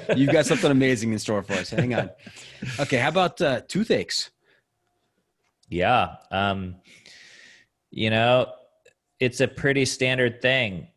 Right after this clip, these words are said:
Speaker 2: in the regular world. <clears throat> Uh,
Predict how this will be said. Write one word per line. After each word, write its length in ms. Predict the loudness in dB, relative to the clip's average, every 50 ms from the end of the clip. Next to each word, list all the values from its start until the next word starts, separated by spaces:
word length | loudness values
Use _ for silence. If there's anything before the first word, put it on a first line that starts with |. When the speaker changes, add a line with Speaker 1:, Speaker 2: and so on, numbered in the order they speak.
| _
Speaker 2:
in 440 | -8 -6 -4 -2 -2 -2 -4 -6 -10 _ _ _ _ _ -6
the 140 | -4 -2 0
regular 360 | 2 2 2 2 2 0 2
world. 320 | 2 2 2 2 0 -4 -8 -20 _ _ _ -16
<clears throat> 100 | -14 -12 -12 -12 -12 -14 -16 -10 -4
Uh, 300 | -2 0 0 0 -2 -4